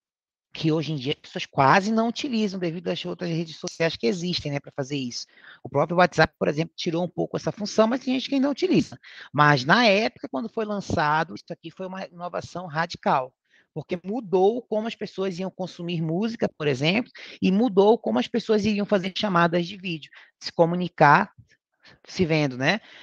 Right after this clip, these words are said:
Não sei se vocês já viram aqueles filmes antigos que as pessoas falam, "Ah, vou fazer uma ligação", usava aquele telefone. Hoje é muito difícil ver uma pessoa que tem um telefone em casa, né? Aquele,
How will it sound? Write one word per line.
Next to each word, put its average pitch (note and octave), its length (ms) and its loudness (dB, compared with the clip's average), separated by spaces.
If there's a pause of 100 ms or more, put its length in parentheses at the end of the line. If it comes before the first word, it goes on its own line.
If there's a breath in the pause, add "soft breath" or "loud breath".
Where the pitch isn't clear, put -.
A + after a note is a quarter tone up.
(140 loud breath)
Não - 60 -18
sei F3+ 100 2
se - 60 -6
vocês G3+ 220 -4
já F#3+ 100 4
viram F#3 160 0
aqueles F#3 300 0
filmes E3 320 -8
antigos F3+ 420 -4
que - 80 -8
as E3 60 -8
pessoas F3+ 320 -8
falam, F#3 340 0
"Ah, A#3+ 140 4
vou F#3+ 160 -12
fazer G3+ 160 -8
uma G#3+ 100 -8
ligação", G3+ 560 0 (500 loud breath)
usava F3 280 2
aquele F3+ 200 0
telefone. F#3+ 440 -2
Hoje A#3 120 -4
é C#4+ 40 -4
muito A#3+ 260 -4
difícil C#4 480 -6
ver G#3+ 80 -2
uma G3 60 -2
pessoa - 260 -10
que - 100 -20
tem A3 100 -4
um G#3 40 -4
telefone G3+ 460 -4
em G3 40 -6
casa, F3+ 440 4
né? D3 100 -4
Aquele, D3+ 400 -4